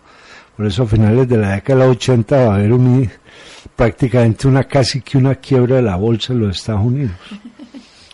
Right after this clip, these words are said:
Y eso ya nos permite, eh, hablar para el próximo programa de qué va a suceder con todo ese movimiento de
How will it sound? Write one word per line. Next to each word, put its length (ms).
Y 60
eso 160
ya 120
nos 200
permite, 880
eh, 100
hablar 420
para 160
el 80
próximo 460
programa 560
de 120
qué 180
va 100
a 40
suceder 500
con 240
todo 180
ese 140
movimiento 760
de 240